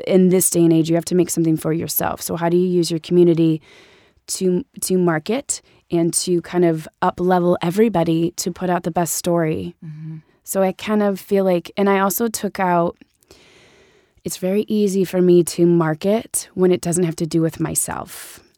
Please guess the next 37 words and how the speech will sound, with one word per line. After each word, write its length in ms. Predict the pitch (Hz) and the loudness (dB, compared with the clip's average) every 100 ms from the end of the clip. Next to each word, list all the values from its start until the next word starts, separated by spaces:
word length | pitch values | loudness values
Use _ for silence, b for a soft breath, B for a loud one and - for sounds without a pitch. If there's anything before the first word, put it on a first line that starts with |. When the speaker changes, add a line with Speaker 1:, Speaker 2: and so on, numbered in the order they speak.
| _ | _
Speaker 2:
I 120 | 180 175 _ | -20 -20 _
totally 400 | - 247 269 269 | 0 2 2 2
understand 520 | 269 262 277 262 262 247 | 0 0 -2 -4 0 2
that 200 | 190 - | 2 2
one. 140 | 165 | 2
Speaker 1:
Do 80 | 226 | 6
you 80 | 240 | 8
know? 200 | 240 254 | 10 8
Speaker 2:
Oh, 220 | 240 240 | 8 10
I 120 | 226 | 8
totally 280 | 208 202 175 | 6 -2 -4
do. 260 | 170 165 170 | -4 -6 -6
Yeah. 300 | 185 170 165 - - | -6 -4 -6 -10 -6
Speaker 1:
So 640 | - 262 247 240 226 233 - _ _ | 0 4 6 6 6 4 -6 _ _
having 400 | - 226 269 311 | -8 0 4 8
the 80 | 302 | 6
podcast 580 | 233 202 196 - 190 - | 4 0 -2 0 -2 0
and 100 | 190 | 0
uplifting 440 | 180 196 196 196 190 | 0 0 -4 0 0
other 160 | 196 185 | 0 0
people's 320 | - 170 165 | -2 -4 -6
Speaker 2:
Yeah. 40 | 160 | -6
Speaker 1:
careers, 640 | - 180 170 196 262 277 - | -4 -2 0 2 0 -2 -2
or 100 | 196 | -2
hi-, 280 | - 208 - | -2 -6 -4
I 200 | - 381 | -2 0
shouldn't 240 | - 392 311 | 0 2 4
say 100 | 254 | 4
uplifting. 420 | 190 180 165 175 190 | 4 2 0 2 4
I 60 | |
don't 100 | 294 | 4
think 120 | 262 | 4
my 100 | 196 | 2
show 280 | - 170 165 - | 2 2 2 4
uplifts 500 | 170 180 151 - - | 2 2 -2 -2 -6
anybody, 540 | 175 170 165 160 170 - | -4 -2 -2 -2 -4 -6
eh, 140 | 85 | -14